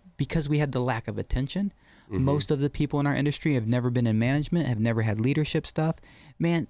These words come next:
Speaker 1: my wife's, my wife works in government, and th-, they've spent probably five to six figures in her career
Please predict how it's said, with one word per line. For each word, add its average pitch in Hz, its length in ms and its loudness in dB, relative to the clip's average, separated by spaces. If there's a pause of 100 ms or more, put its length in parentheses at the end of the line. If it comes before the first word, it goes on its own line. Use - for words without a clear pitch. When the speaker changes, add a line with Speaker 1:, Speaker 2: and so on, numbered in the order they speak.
(140)
Speaker 1:
my 151 160 0
wife's, 180 300 0 (260)
my 160 140 2
wife 175 260 2
works 160 280 0
in 139 120 2
government, 147 440 0
and 131 240 0
th-, 135 160 -2
they've 160 200 0
spent - 300 -4 (120)
probably 165 580 0
five 156 400 -4
to 156 100 0
six - 240 -6
figures 143 480 0
in 131 160 0
her 156 180 2
career 147 600 0